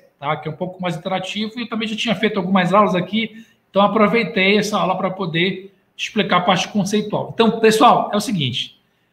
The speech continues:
bem-vindo ao estudo das derivadas. Você já ultrapassou a parte de limite, tá? Na verdade, finalizando a parte de limite,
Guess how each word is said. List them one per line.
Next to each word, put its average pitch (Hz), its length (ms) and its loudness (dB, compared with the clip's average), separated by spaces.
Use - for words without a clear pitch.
bem-vindo 294 960 2
ao 233 200 4
estudo 226 480 -4
das 202 220 2
derivadas. 151 840 0
Você 156 140 -6
já 202 440 2
ultrapassou 269 680 0
a 190 60 2
parte 175 340 -2
de 196 100 -6
limite, 202 380 -2
tá? - 340 2
Na 165 60 -2
verdade, 180 320 -4
finalizando 202 540 -2
a 196 80 0
parte 185 260 -4
de 202 80 -8
limite, 196 560 -4